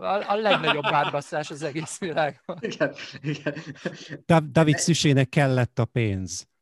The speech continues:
Speaker 2: Hát, ö, igen, maradjuk annyiban, hogy Poirot hitelesebben alakította, mint a, a, a, a közel-keleti terroristát.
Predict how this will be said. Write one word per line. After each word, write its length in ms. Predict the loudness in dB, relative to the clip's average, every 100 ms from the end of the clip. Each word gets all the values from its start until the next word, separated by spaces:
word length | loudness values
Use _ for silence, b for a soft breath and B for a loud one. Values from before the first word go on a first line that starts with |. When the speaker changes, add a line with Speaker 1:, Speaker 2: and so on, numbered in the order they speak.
| _
Speaker 2:
Hát, 260 | -4 -2 0
ö, 80 | 0 0
igen, 240 | 0 0
maradjuk 400 | 2 2 2 0
annyiban, 320 | 0 -2 -2
hogy 160 | -4 -6
Poirot 400 | -2 -2 -2 -4
hitelesebben 600 | -6 -4 -4 -4 -4 -4
alakította, 680 | -4 -4 -6 -8 -10 -6 -6
mint 280 | -6 -10 -6
a, 220 | -4 -6 B B B B
a, 300 | -8 -8 -8 B B -6
a, 300 | -2 0 -2 -4 -10 -20 -20 -20 _ _ _ _
a 140 | -12
közel-keleti 580 | -6 -2 -2 -2 -6 -6
terroristát. 720 | -8 -8 -10 -10 -8 -10 -12